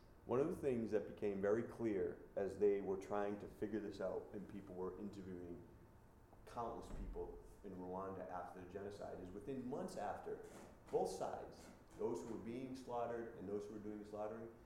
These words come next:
they both really couldn't explain what it had been about. They have direct interviews with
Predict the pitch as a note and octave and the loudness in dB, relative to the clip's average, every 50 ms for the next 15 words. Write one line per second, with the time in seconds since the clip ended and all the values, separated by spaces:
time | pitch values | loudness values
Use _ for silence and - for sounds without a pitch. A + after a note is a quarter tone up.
0 | - - - B2+ B2+ - B2+ D3+ F3 F#3 - - C#3+ C#3+ C#3 C3+ B2 A2+ - - | -16 -14 -10 -10 -10 -4 -2 -2 0 0 -2 -4 -2 -2 0 0 -2 -2 -4 -6
1 | B2+ A#2 A2+ G#2 - - - - - - A2 A2 G#2+ F2+ F2 F2 F2 F2+ F2+ - | -4 -4 -4 -6 -6 -8 -12 -14 -10 -8 -6 -6 -6 -6 -4 -4 -4 -4 -4 -6
2 | - F#2 F#2 F#2 F#2 - - - - - - - - - - - - - - - | -6 -10 -8 -8 -8 -8 -8 -8 -6 -6 -6 -8 -10 -14 -16 -18 -20 -20 -20 -20
3 | - - - - - - - - - - - - - - - - - - - - | -20 -20 -20 -20 -20 -20 -20 -20 -20 -20 -20 -20 -20 -20 -20 -20 -20 -20 -20 -20
4 | - - - - - - - - B2+ C3+ D3 D#3 - - - - A2+ G2+ G#2 A#2 | -20 -20 -20 -20 -20 -20 -12 -2 2 4 4 4 4 2 0 -2 -4 -4 0 0
5 | B2+ C#3 - - - - C#3 B2+ A#2+ - A2+ G#2 G#2 G2+ F#2 F2+ G2 F#2 | 0 0 0 -4 -6 -6 -6 -6 -6 -6 -6 -6 -8 -8 -8 -8 -10 -10